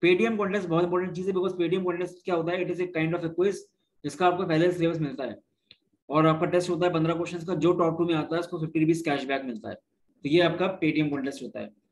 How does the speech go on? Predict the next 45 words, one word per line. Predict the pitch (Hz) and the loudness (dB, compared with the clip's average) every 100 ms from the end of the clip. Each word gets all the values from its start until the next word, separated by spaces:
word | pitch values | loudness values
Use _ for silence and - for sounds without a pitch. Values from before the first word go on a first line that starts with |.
| _ _ _ | _ _ _
आपको | 143 160 160 202 | -2 0 2 0
seven | - 180 175 | 2 0 2
hundred | 208 202 | 4 2
plus | 190 190 | 0 0
topic | 165 156 185 | 0 0 -2
test | 175 | -2
मिलते | 175 160 175 | -2 -2 -2
हैं, | 190 190 _ _ _ | -4 -6 _ _ _
क्वांट, | - 151 175 170 | 0 2 2 2
एलआर, | 165 170 | 2 2
वीआर, | 156 156 160 165 - | 2 2 2 -2 -6
वीआर | 151 156 | -2 0
से | 160 | 0
मिला | 151 143 | -2 -2
के | 151 175 | -2 -2
आपका | 160 165 | -4 -8
extensive | - 151 175 | -8 -8 -4
practice | 160 156 156 | -4 -4 -6
के | - | -2
लिए | 151 | 0
होते | 113 113 | 0 -4
हैं। | 107 - _ _ _ _ - | -8 -12 _ _ _ _ -2
टेन | 180 196 | 0 2
फुल | 180 175 | 2 2
लेंथ | 185 | 0
डिस्क्रिमिनेंट | 160 156 156 175 175 | -2 -2 0 0 0
and | 156 | -2
डिस्क्रिमिनेंट | 156 156 151 | 0 0 0
mocks | 156 160 | -2 -2
होते | 175 175 | -4 -4
हैं, | 202 - _ _ _ | -8 -12 _ _ _
ठीक | 160 | 0
है? | 175 - - - _ | 0 0 -6 -18 _
At | 143 151 | -6 0
least | 185 220 196 147 | 2 2 -2 -4
ढाई | 135 165 | 2 2
सौ | 170 | 2
question | 202 190 190 | 2 2 0
discuss | 170 - 175 | -2 -4 -2
करेंगे | 170 170 | 0 0
guys, | 165 165 | 2 2
और | 180 | 0
पास | - 147 160 | 0 0 0
papers | 170 170 165 | -4 -6 -6
के, | - 202 | -6 -8